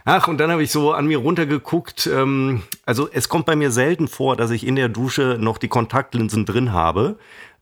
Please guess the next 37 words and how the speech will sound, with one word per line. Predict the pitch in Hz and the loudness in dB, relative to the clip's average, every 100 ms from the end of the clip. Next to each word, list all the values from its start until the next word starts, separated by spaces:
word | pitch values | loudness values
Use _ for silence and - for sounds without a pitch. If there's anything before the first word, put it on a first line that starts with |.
| - | -2
äh, | 101 104 98 - - | 2 2 -2 -12 -2
oder | 107 107 98 - | 2 2 0 -2
schon | - - 147 135 107 | 0 2 2 2 0
drin | - 87 98 90 | -4 -4 0 2
habe. | 92 104 123 | 2 2 2
Ich | 143 - | -2 -2
dusche | 104 107 95 | -2 -2 0
natürlich | 90 87 98 87 | 0 0 -2 0
heute | 98 107 104 | 0 0 0
am | 90 | 0
Nachmittag, | 85 95 110 101 104 87 | 2 2 2 0 0 2
weil | 90 95 | 0 2
ich, | 98 82 | -2 -2
äh, | 90 85 | -2 -2
vom, | - 87 87 | -2 -4 -4
vom | 95 - | -6 -6
Sport, | - 117 - - | 0 0 0 -4
äh, | 92 | -6
komme. | - 92 107 165 - - - - | -2 -2 -2 -4 -8 -20 -20 -8
Und | 95 | -2
weil | 104 | 0
ich | 107 | 2
die | 123 | 2
Linsen | 120 156 151 | 0 0 0
noch | 120 | 0
drin | 92 113 143 | 0 0 2
hatte, | 143 147 | 2 0
gucke | - 139 139 | 0 -2 0
ich | 131 | 0
an | 117 | 0
mir | 117 101 | 0 2
herunter | 110 131 | 0 0
und | - 98 | 0 0
sehe | 87 135 139 | 2 2 2
dann | 95 - | 2 0
auch | 85 | -2
alles. | - 87 104 180 - | -2 0 2 0 -4